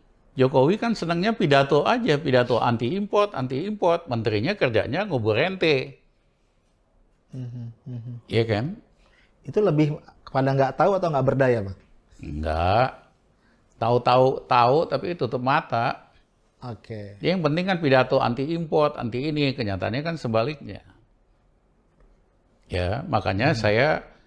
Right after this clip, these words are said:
Speaker 1: waktu saya minta pesan ini, ya saya langsung ke Mbak Mega aja. Mbak
Speaker 2: Hmm.
Speaker 1: Mega nggak usah himbau-himbau pakai bahasa slogan ke Jokowi. Minta aja Jokowi pecat menteri yang ngubur rente.
Speaker 2: Mhm.
Speaker 1: Ya.
Speaker 2: Mhm.
Speaker 1: Mbak Mega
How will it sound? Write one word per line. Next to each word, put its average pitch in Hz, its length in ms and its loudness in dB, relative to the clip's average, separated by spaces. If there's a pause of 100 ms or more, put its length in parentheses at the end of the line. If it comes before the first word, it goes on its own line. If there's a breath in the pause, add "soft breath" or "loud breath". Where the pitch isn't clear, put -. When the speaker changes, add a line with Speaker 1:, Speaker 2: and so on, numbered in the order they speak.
(200 soft breath)
Speaker 1:
waktu 98 380 -2 (420)
saya 95 800 -2 (640)
minta 101 400 0
pesan 98 400 -6
ini, 110 320 -6
ya 92 160 -2
saya 104 320 -2
langsung 113 320 -2
ke 101 100 -6
Mbak 101 220 -2
Mega 104 400 0
aja. 170 200 0 (680 soft breath)
Mbak 120 160 4
Speaker 2:
Hmm. 131 80 6
Speaker 1:
Mega 131 240 4
nggak 127 160 6
usah 123 160 4
himbau-himbau 127 720 6
pakai 123 240 -2
bahasa 120 240 2
slogan 135 480 2
ke 120 160 -2
Jokowi. 123 640 0 (240)
Minta 123 240 2
aja 139 160 4
Jokowi 123 400 0
pecat 127 320 -2
menteri 113 400 -2
yang 107 160 -4
ngubur 101 240 -8
rente. 98 320 -8 (960)
Speaker 2:
Mhm. 113 160 -10
Speaker 1:
Ya. 95 400 -6 (480)
Speaker 2:
Mhm. 120 160 -10
Speaker 1:
Mbak 104 160 -6
Mega 95 320 2